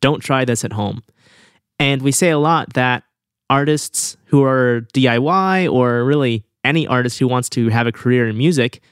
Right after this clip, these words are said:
should look at what the big acts are doing and emulate that. But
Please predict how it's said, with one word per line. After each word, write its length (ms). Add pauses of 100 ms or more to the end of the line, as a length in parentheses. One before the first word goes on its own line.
(240)
should 240
look 160
at 80
what 240
the 80
big 240
acts 300
are 120
doing 420 (160)
and 160
emulate 460
that. 240 (460)
But 160